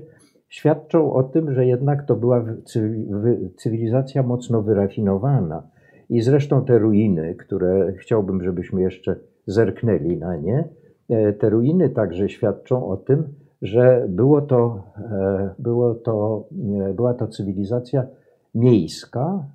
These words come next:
o bardzo, e, e, bardzo precyzyjnej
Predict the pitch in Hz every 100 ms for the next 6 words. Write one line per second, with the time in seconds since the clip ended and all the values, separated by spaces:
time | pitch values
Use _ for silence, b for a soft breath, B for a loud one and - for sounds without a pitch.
0 | - 127 123 104 120 107 101 120 123 120
1 | 113 101 104 101 101 b b b - 92
2 | 92 95 87 - 113 - 131 120 - _
3 | _ _ 120 131 - 120 120 165 139 135
4 | 135